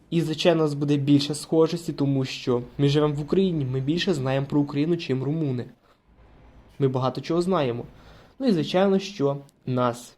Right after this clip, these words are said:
під час цієї подорожі радує «Укравтодор». Дякуємо Ав-, Укравтодору за те, що він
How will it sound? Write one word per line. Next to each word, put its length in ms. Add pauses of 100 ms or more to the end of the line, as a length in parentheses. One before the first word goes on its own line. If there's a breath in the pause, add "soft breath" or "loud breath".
під 140
час 400
цієї 260
подорожі 600
радує 580
«Укравтодор». 920 (580 loud breath)
Дякуємо 640
Ав-, 220 (120)
Укравтодору 720
за 100
те, 200
що 300
він 300